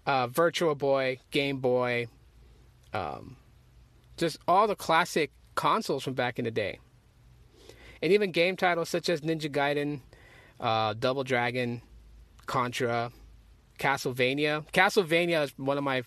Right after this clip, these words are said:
my, one of my favorites. Just, ooh, I'm stumbling on myself. It is one of my favorite titles ever to play.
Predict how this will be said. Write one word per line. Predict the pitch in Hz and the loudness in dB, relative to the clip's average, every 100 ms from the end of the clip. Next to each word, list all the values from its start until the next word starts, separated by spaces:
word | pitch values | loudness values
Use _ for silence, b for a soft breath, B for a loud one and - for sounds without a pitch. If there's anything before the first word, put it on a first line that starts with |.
| - | -4
my, | 135 120 | -2 -2
one | 135 135 156 214 | -4 -2 -2 -2
of | |
my | 127 | -4
favorites. | 113 - 110 - - | -6 -6 -6 -8 -10
Just, | - - - | -14 -16 -8
ooh, | 190 131 | -6 -4
I'm | 123 | -6
stumbling | - 139 131 | -6 -4 -4
on | 110 | -4
myself. | 104 - 104 104 B B B B | -4 -4 -6 -8 B B B B
It | 247 | 6
is | 247 220 | 8 6
one | 147 220 233 | 4 4 6
of | 214 | 6
my | 208 | 2
favorite | 202 208 202 196 | 4 4 4 2
titles | - 196 190 165 127 | 2 2 2 -2 -2
ever | - 180 175 | 0 0 0
to | |
play. | 156 175 160 110 | -2 0 0 -2